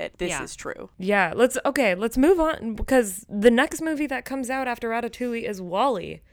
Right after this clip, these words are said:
Speaker 2: And you, you love Wall-E.
Speaker 1: What a, an incredible back-to-back. I'm not gonna say early in terms of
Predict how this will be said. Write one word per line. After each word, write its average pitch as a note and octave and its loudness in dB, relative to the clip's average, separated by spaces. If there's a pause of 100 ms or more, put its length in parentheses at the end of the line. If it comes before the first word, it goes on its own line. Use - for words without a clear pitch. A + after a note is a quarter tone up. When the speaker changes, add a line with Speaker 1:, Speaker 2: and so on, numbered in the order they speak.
(200)
Speaker 2:
And A3 -6
you, C#4 -6
you B3+ -8
love D4 0
Wall-E. E3+ -4
Speaker 1:
What C4 -2
a, G4+ -6
an B3+ -6
incredible G#3 -2
back-to-back. E3+ -8 (120)
I'm B3+ -6
not C#4+ -4
gonna D4 -8
say C#4 -6
early F3+ -4
in F3 -8
terms E3+ -10
of D#3+ -10